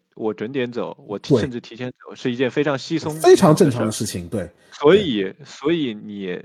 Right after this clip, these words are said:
Speaker 1: 那么多人留在，哦，我，我，我是没有感受到，我这个赛季我，我跟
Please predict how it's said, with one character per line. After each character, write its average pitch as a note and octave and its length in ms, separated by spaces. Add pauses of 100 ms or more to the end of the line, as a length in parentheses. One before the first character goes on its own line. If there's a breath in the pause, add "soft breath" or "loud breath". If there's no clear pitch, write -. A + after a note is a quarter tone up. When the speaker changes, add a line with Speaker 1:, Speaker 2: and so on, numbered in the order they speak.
(140)
Speaker 1:
那 F3 140
么 A#2 120
多 A2 180
人 G2+ 160
留 F#2+ 160
在， G#2+ 240
哦， F#2+ 460
我， G#2+ 200
我， G#2 80
我 A2 200
是 E3 120
没 C#3 120
有 C3 140
感 G2+ 220
受 G#2+ 180
到， F2+ 220
我 F#2 140
这 A2 180
个 G2+ 180
赛 G2 200
季 F#2+ 120
我， F#2 300
我 F#2+ 160
跟 A2 420